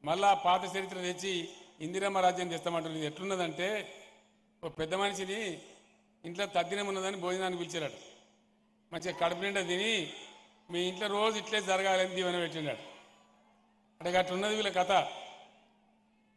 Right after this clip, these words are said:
ఇలా మళ్ళా ఇందిరమ్మ రాజ్యం చేస్తాం, మళ్ళా ఎమర్జెన్సీ చేస్తాం, మళ్ళా చీకటి రాజ్యం చేస్తాం,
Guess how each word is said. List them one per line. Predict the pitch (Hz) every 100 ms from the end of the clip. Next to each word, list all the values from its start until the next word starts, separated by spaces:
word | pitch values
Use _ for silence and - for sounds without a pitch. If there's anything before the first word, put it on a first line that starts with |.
| _ _ -
ఇలా | 180 190
మళ్ళా | 180 202
ఇందిరమ్మ | 208 196 202 208 202
రాజ్యం | 196 190 196
చేస్తాం, | 196 196 196 190
మళ్ళా | 185 190
ఎమర్జెన్సీ | 180 190 190 196 190 190
చేస్తాం, | 190 180 - 185 190 185 - - - -
మళ్ళా | 165 185
చీకటి | 185 190 190
రాజ్యం | 185 180 185
చేస్తాం, | 180 180 190 190